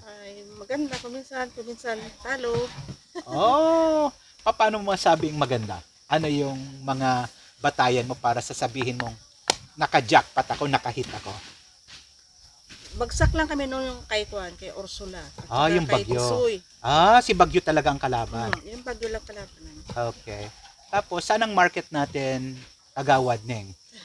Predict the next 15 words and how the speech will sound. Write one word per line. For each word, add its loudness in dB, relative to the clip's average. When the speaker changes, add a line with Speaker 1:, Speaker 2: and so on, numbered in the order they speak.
Speaker 2:
Ah, 4
saan 8
ang 0
market 4
natin? -2
Saan -2
nyo -2
binibenta -2
ito? -6
Speaker 1:
Sa -4
ano? -8
May -10
kumukuha -12
ng -16
ano? -18